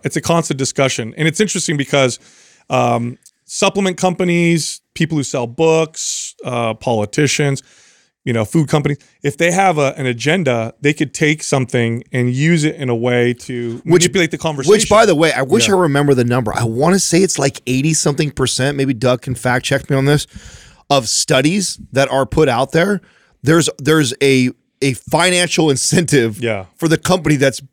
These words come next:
Speaker 2: pushing that study out, which, of course, understandably, that's how studies have to get done because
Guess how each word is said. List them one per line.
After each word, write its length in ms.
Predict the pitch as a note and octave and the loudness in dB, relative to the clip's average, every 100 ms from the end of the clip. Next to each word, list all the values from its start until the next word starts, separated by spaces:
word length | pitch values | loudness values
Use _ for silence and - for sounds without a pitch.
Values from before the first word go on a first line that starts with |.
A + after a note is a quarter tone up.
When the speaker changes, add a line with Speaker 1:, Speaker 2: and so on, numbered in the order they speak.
| _ | _
Speaker 2:
pushing 320 | - F#3 E3+ | 0 2 2
that 120 | D3+ C3+ | 0 -2
study 300 | - C#3+ D#3+ | -2 0 0
out, 140 | A#2 | 0
which, 160 | G#3 B3 | 0 0
of 140 | G3 | -2
course, 160 | A3 B3 | 0 0
understandably, 800 | F3 G3 G#3 F3 D3 C3+ B2 E3 | 2 2 2 2 2 2 2 0
that's 220 | E3 C#3+ | 2 0
how 100 | C#3 | 0
studies 320 | D3+ D#3 D3+ - | 0 2 2 2
have 180 | B2+ | -2
to 80 | - | -2
get 140 | B2 A#2 | -4 0
done 240 | D#3 C#3+ | 2 2
because 300 | B2 B2+ B2 | 2 0 -2